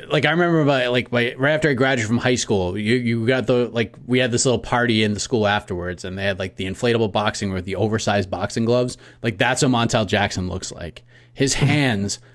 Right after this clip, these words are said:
are way bigger than a bantamweight's hand should be.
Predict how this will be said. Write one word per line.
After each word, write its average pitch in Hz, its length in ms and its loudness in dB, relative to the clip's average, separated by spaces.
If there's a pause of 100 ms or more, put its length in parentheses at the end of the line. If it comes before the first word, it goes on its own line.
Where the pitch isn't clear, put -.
(200)
are 123 180 4
way 113 540 2
bigger 120 400 2
than 107 320 2
a 107 100 0
bantamweight's 110 540 2
hand 120 280 2
should 90 220 -2
be. 101 320 0